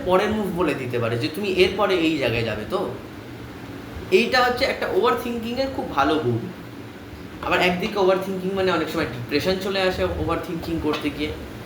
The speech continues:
Clarify impress, clarify the impress, clarify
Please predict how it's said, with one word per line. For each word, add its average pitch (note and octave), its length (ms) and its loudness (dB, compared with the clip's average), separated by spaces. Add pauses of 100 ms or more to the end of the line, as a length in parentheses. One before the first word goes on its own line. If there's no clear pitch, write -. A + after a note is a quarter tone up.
(400)
Clarify F3 440 4 (140)
impress, D#3+ 340 -2 (760)
clarify D#3 500 2
the D#3+ 160 2
impress, D#3+ 320 -2 (1000)
clarify C#3+ 440 0